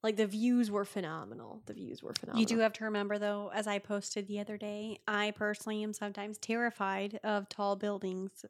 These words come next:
Speaker 2: and
Speaker 1: Yeah,
Speaker 2: being
Speaker 1: you
Speaker 2: at the
Speaker 1: really
Speaker 2: tippy
Speaker 1: can't go to
Speaker 2: top.
Speaker 1: the edge and look down.
Speaker 2: Exactly. So me, I was just like, "I'm gonna pretend that we're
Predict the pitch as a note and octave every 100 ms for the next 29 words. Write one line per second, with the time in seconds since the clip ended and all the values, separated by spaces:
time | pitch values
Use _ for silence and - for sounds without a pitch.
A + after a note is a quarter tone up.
0 | - A3+ A3+ G#3+ A#3+ A#3+ G#3+ B3+ C4 B3
1 | A3+ G#3+ G#3+ G#3 G3 F#3 E3+ A#3+ A#3+ A#3
2 | G#3+ - G#3+ - A#3 A3+ A3 G#3+ A3 A#3
3 | B3 C4 C4 - G#3+ G3+ G#3+ G3+ F#3+ -
4 | G#3+ A#3 A#3 A3+ - G#3 G3+ G3 F3+ G3
5 | F#3+ F#3+ F#3+ F3+